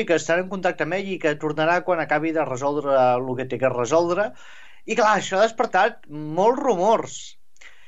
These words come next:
I sabem que hi ha un rumor que corre al voltant de Bryan Singer, el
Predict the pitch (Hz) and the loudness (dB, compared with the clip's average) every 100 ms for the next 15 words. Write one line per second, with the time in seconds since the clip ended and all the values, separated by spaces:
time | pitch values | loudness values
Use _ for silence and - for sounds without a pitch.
0 | - - - - 202 226 226 220 214 202 | -20 -20 -20 -14 -4 -2 0 0 -4 -2
1 | 185 175 196 240 233 226 220 233 240 160 | 0 0 0 0 2 0 2 2 2 -2
2 | 131 160 180 190 190 180 170 190 196 180 | -2 0 2 2 0 0 -2 0 0 2
3 | 127 117 113 147 165 170 - 214 208 165 | 0 0 0 2 2 -2 -6 -8 -4 -2
4 | 180 - - - - 131 127 | -2 -2 -12 -20 -8 -2 0